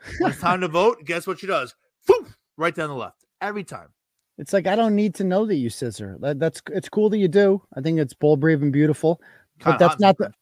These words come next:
Speaker 2: that, yeah, I mean, that's not the most important thing about you, is it? It's just, like, who you're fucking. Like, that's, to me,
Speaker 1: Yeah.
Speaker 2: is not that important. Uh, I don't know, but,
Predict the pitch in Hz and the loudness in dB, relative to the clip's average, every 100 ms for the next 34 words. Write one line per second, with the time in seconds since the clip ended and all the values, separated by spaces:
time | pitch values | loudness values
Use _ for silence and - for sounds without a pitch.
0 | _ 170 - 247 202 160 160 170 - 202 | _ -4 0 2 4 4 2 2 2 2
1 | 190 165 156 156 135 151 135 143 123 104 | 4 4 2 0 0 0 0 -4 -2 -2
2 | 127 147 190 160 156 226 175 143 - 160 | 0 2 2 2 2 0 0 -6 -4 -6
3 | - 143 - 151 151 143 127 - 127 - | -2 -2 -2 -2 2 2 0 -2 -4 -4
4 | 165 156 127 131 131 - - 147 139 117 | -4 -2 -2 -4 -6 -8 -2 0 0 0
5 | 135 131 - _ _ - 107 117 127 120 | -4 -4 -10 _ _ -12 -2 2 2 0
6 | 113 117 131 160 170 - _ - 113 110 | -2 0 0 -2 -4 -10 _ -16 -8 -6
7 | 123 139 131 131 131 - - _ _ 135 | -2 0 2 2 0 -4 -18 _ _ 4
8 | 127 | 4